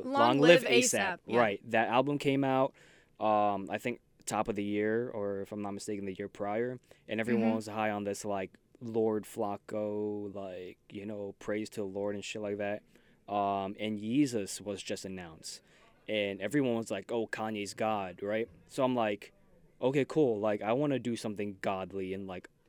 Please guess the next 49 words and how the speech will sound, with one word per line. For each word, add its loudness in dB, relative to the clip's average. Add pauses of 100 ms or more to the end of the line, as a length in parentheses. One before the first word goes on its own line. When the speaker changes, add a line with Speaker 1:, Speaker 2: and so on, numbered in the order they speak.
Speaker 2:
you -4
know, -6
heavenly, -4
Speaker 1:
Like, -2
Speaker 2:
some-" -2
Speaker 1:
ethereal, -2
like, -4
really 6
Speaker 2:
Right. 0
Speaker 1:
transcendent -8
Speaker 2:
Right, 0
Speaker 1:
branding. -10
Yeah. 2
Speaker 2:
right. -4
So 2
I 6
was 4
like, 0 (580)
"Okay, 6
like, 2 (720)
it's 4
cool 6
if 4
I 4
named 2
it 2
something -2 (200)
in -2
the -2
English -6
language, -2
but -4
people -2
will 0
think -6
it's -8
really -4
deep -8
if -8
I -8 (100)
didn't." -8 (500)
So 2
I 6
went 4
on 2
Speaker 1:
Yeah. -2
Speaker 2:
Google, 6
I'm 2
like, -4